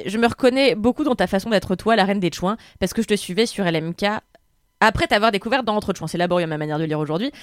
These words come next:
Alors merci à toute l'équipe de L M K qui me fait trop rire. À, merci à, pour toute la joie en rentrant du travail et dédicace toute particulière au match de mon subconscient Kalindi. Bah, je suis ravie d'avoir matché avec toi,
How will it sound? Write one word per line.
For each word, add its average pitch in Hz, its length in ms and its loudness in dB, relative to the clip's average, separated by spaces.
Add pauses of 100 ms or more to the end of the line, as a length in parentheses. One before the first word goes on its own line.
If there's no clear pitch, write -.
(220)
Alors 269 160 4
merci 285 300 2
à 339 40 2
toute - 280 0
l'équipe 311 280 -4
de 254 80 2
L 247 140 6
M 247 100 2
K 269 140 0
qui 262 100 -10
me 247 60 -6
fait 240 100 0
trop 220 160 -4
rire. 233 260 2 (280)
À, 190 180 2
merci 233 300 0
à, 254 80 4
pour 226 160 -2
toute 277 160 -4
la 233 120 6
joie 247 140 2
en 247 80 4
rentrant 208 220 0
du 208 100 -4
travail 170 460 0
et - 60 -4
dédicace 180 360 -2
toute 208 80 -6
particulière 175 640 -2
au 170 60 0
match 175 200 0
de 165 100 -2
mon 139 100 -8
subconscient 156 480 -8
Kalindi. 127 540 -8 (560)
Bah, 190 80 6
je 202 80 6
suis 233 180 4
ravie 220 400 2
d'avoir 170 260 6
matché 170 240 2
avec 160 200 4
toi, 156 260 0